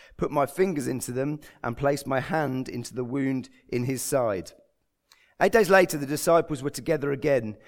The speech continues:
and this time Thomas was with them. The doors were locked, but suddenly, as before, Jesus was standing among them. "Peace be with you," he said.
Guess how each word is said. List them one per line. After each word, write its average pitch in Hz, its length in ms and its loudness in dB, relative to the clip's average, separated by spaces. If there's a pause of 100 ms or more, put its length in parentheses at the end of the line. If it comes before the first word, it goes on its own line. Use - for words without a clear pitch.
(180)
and 147 160 0
this 196 100 4
time 208 220 4
Thomas 196 340 -2
was 208 140 -6
with 220 180 -2
them. 123 280 2 (560)
The 139 100 -4
doors 170 300 0
were 151 80 -2
locked, 135 480 0 (320)
but 117 100 -8
suddenly, 139 540 2
as 127 100 -2
before, 120 500 -6
Jesus 123 460 -8
was 104 100 -10
standing 113 460 -4
among 110 300 -6
them. 85 220 -8 (840)
"Peace 202 220 -4
be 175 120 -4
with 151 200 -2
you," 95 260 -4 (460)
he 104 100 -8
said. 101 380 -6